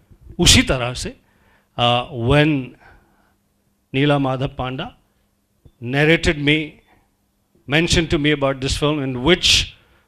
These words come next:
the basic theme is water, I said, This is fantastic. Such an, such an entertaining enjoyable, engrossing, uh, you know, kind of storytelling।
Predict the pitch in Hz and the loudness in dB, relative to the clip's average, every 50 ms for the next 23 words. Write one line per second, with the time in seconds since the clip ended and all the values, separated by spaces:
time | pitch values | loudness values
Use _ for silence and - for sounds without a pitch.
0 | _ _ - - 151 - - - 185 214 220 202 - - 233 - - - _ - | _ _ -6 -6 -6 -2 4 6 6 8 8 6 4 2 0 -2 -6 -18 _ 2
1 | - 165 185 196 202 196 190 175 - - - 165 175 175 - - - - - _ | 4 6 6 6 6 4 2 -2 -8 -8 -2 0 0 0 0 -2 -6 -6 -10 _
2 | _ _ _ _ - 110 110 113 123 135 135 135 - - 120 113 - - - _ | _ _ _ _ -8 -4 0 2 2 2 2 0 -4 -8 -10 -12 -14 -18 -20 _
3 | _ _ _ _ _ _ _ _ _ _ _ _ _ _ _ _ _ _ _ _ | _ _ _ _ _ _ _ _ _ _ _ _ _ _ _ _ _ _ _ _
4 | _ _ _ _ _ _ _ _ _ _ _ _ _ _ _ _ _ _ - 135 | _ _ _ _ _ _ _ _ _ _ _ _ _ _ _ _ _ _ -16 -10
5 | 139 139 - 156 165 160 165 - - - - - - - - _ _ - 127 123 | -8 -6 -4 -6 -6 -8 -8 -12 -14 -14 -14 -18 -20 -20 -20 _ _ -8 -6 -6
6 | 156 - - 147 147 151 - 160 175 165 - - 127 - - - - - 170 165 | -6 -6 -6 -6 -6 -6 -6 -6 -6 -6 -6 -8 -8 -6 -6 -6 -4 -4 -4 -4
7 | - 175 175 170 - - - - 180 190 - 196 185 170 139 - - 160 160 175 | -4 -4 -4 -4 -4 -4 -4 -4 -4 -4 -4 -4 -4 -4 -6 -8 -8 -6 -6 -6
8 | 165 - 175 - 170 170 175 180 185 190 196 202 208 _ _ _ _ _ _ _ | -6 -8 -8 -6 -4 -4 -4 -4 -4 -6 -6 -8 -12 _ _ _ _ _ _ _
9 | _ _ _ _ _ _ _ - 147 156 175 165 147 - 165 175 180 180 190 196 | _ _ _ _ _ _ _ -2 0 0 2 4 6 6 8 8 8 8 8 6
10 | 180 156 131 107 104 - - - - _ _ _ _ - - 175 196 196 170 - | 6 2 0 -2 -4 -14 -20 -20 -20 _ _ _ _ -6 -2 0 2 2 4 6
11 | - 170 175 180 196 175 - - 170 135 107 104 107 - - _ _ _ - - | 6 6 6 6 6 4 4 4 2 0 -2 -4 -14 -18 -20 _ _ _ -20 -20
12 | - _ _ - 127 131 131 143 143 143 160 165 160 165 160 156 151 156 135 - | -20 _ _ -6 -6 -4 -4 -2 0 2 2 2 2 0 0 0 0 2 2 2
13 | - - 160 156 160 156 - 151 151 151 143 120 104 | 2 4 4 4 4 4 2 2 2 2 0 -2 -4